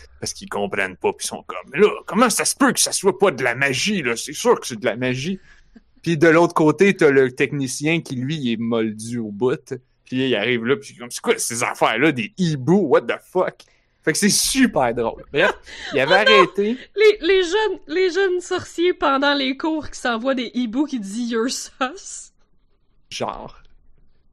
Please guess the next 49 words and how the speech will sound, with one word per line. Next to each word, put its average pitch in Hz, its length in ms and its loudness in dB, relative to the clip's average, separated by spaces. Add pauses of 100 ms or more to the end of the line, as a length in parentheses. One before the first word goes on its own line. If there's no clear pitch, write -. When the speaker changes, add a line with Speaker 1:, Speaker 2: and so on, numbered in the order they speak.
(380)
Speaker 1:
Euh... 131 960 2 (720)
Fait 156 180 2
que 180 80 -6
là, 190 200 4
Speaker 2:
Euh. - 40 -6 (960)
Speaker 1:
fait 151 220 -2
que 160 160 -6
là, 220 140 2 (120)
euh, 139 240 2
malheureusement, 165 560 0
il 254 120 0
avait 147 180 2
arrêté. 165 1000 -4
Ça 139 240 -4
a 143 80 0
duré 156 360 -4
pendant 180 200 -4
à 139 60 -4
peu 135 120 -12
près 165 180 -8
quatre - 540 -6
ans. 170 200 0
Au 156 80 -2
début, 156 180 -2
il 240 40 4
y - 20 4
en 220 40 2
avait 165 180 2
beaucoup. 160 500 -4
Pendant 160 360 0
les 151 160 -2
dernières 143 460 -2
années, 151 180 -2
ça 156 120 -2
a 120 40 0
comme 127 460 -4
ben 123 520 0
ralenti. 120 760 -2
Je 120 60 -8
pense 123 160 -4
qu'il 123 100 -2
y 107 40 0
a - 20 0
une 107 140 -2
année 107 260 -2
qu'il 113 100 -8
a 98 40 -6
pas 107 140 -4
posté. 113 680 -4